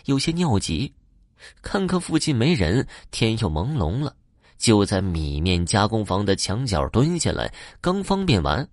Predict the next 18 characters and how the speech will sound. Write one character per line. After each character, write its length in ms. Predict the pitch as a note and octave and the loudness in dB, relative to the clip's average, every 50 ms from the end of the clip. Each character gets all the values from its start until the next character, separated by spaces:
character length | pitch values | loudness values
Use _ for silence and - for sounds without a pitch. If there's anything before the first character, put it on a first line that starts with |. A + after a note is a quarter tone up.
| _ _ _ _ _ _ - - | _ _ _ _ _ _ -10 -8
抬 240 | - - - F3+ G#3+ | -4 0 2 2 2
头 320 | C3 - F#2 A2+ D#3+ - - - - - | 2 4 4 4 4 2 0 -6 -12 -4
就 160 | - - E2+ D2 | -2 -2 -2 0
发 180 | - E2 E2 | -2 -4 -4
现 220 | F2 - D#2 D2 C#2 | -2 -4 -6 -8 -8
三 340 | - - C3+ D#3 F#3 G3+ | -2 -2 -2 0 0 -2
蛋 100 | G3+ G3+ | -2 -2
儿 120 | E3+ - - - - - | -2 -2 -4 -8 -14 -8
从 240 | - - A2+ A2 G#2 | -2 0 0 0 0
房 340 | - - E2 E2 F#2 G#2 G#2+ | -2 -2 -2 0 0 0 0
子 80 | G2+ F#2+ | 0 0
里 180 | C#2+ C2+ B1 | 0 -2 -4
悄 360 | - - - - G2+ A#2+ C#3 | -4 -4 -2 -2 0 -2 -2
悄 240 | C#3+ - - D#3+ D#3 | -4 -2 -2 -2 0
地 100 | C#3 E2+ | 0 0
溜 220 | - G2 C3 E3+ F#3 | 0 2 2 2 2
出 160 | B2+ - - | 0 -2 -6
来。 160 | - - - | -8 -10 -12